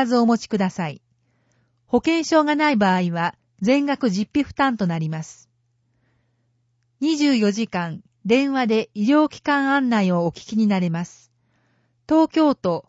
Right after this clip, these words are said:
保健医療情報センター、ひまわり。電話、五二七二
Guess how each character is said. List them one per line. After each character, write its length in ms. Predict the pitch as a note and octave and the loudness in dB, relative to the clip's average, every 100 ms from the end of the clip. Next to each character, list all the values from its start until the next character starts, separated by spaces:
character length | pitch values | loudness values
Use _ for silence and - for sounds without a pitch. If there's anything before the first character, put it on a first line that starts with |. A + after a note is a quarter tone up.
| _ | _
保 160 | - G#3 | -8 -4
健 360 | D4+ D4 C#4+ | -2 0 0
医 20 | C#4 | 2
療 260 | C#4 C4+ | 2 2
情 220 | A#3+ C4+ | 4 2
報 180 | A#3 B3+ | 2 0
セ 220 | A3+ A#3 | 0 -2
ン 100 | G3+ | -2
タ 380 | F3+ D3 C#3+ B2+ _ _ _ _ _ _ | -4 -8 -8 -12 _ _ _ _ _ _
ー、 20 | |
ひ 120 | A3 | 0
ま 160 | A#3 B3+ | 2 2
わ 100 | F3+ | 0
り。 220 | C3 - _ _ _ _ _ _ _ _ - | -6 -16 _ _ _ _ _ _ _ _ -2
電 280 | A3 B3 A3+ | 0 2 0
話、 220 | G3+ - _ _ _ _ - | -2 -6 _ _ _ _ -2
五 240 | B3 C#4+ | 2 2
二 280 | C#4+ D4 A3+ | 2 0 0
七 280 | F#3 F#3 F#3 | 0 -2 -2
二 300 | F3 D3+ | -4 -6